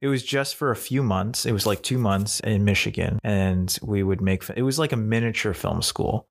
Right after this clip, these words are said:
It was, it was truly like an expedited three ten experience at film school, or junior thesis film at film school. And it was kinda cool. We, we shot on, uh,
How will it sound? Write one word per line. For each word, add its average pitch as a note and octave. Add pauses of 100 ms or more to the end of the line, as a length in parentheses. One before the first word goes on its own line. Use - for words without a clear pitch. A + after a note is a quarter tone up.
It D3+
was, F3
it C#3+
was C#3
truly E3+
like A2
an -
expedited G2
three G2+
ten G2
experience F#2
at F#2
film -
school, -
or F#2+
junior F#2
thesis -
film -
at C2+
film -
school. - (520)
And G#2 (120)
it -
was D3+
kinda B3+
cool. F#3+
We, A#2
we A2+
shot G#2+
on, G2
uh, F2+